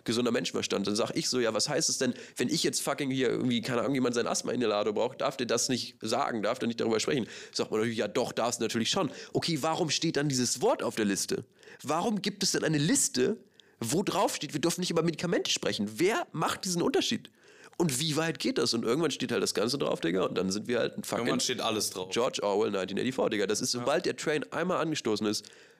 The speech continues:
Speaker 1: hört es nicht mehr au-, hört ihr nicht mehr auf zu rasen.
Speaker 2: Ja, ist echt
Speaker 1: Und
Speaker 2: so.
Speaker 1: das ist der Moment, in dem halt da wirklich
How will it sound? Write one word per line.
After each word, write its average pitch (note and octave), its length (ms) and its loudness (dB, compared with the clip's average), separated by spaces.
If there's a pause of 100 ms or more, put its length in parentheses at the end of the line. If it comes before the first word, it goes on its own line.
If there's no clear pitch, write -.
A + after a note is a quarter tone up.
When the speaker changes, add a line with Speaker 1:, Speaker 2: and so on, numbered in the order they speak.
(120)
Speaker 1:
hört F#3 300 -2
es - 100 0
nicht B2+ 120 0
mehr A#2+ 100 2
au-, F#2 160 -2
hört D3+ 180 0
ihr B2+ 80 0
nicht B2+ 140 -2
mehr G#2+ 100 2
auf E2+ 120 -2
zu - 100 -2
rasen. - 300 0
Speaker 2:
Ja, A2+ 40 -6 (140)
ist - 100 -8
echt A#2 160 -2
Speaker 1:
Und - 100 0
Speaker 2:
so. - 120 -12
Speaker 1:
das C#3 220 2
ist - 200 -2
der C3 100 2
Moment, A#2 360 0
in A2 120 -4
dem A2+ 200 2
halt A2+ 260 -2
da C#3+ 180 0
wirklich A#2+ 360 -2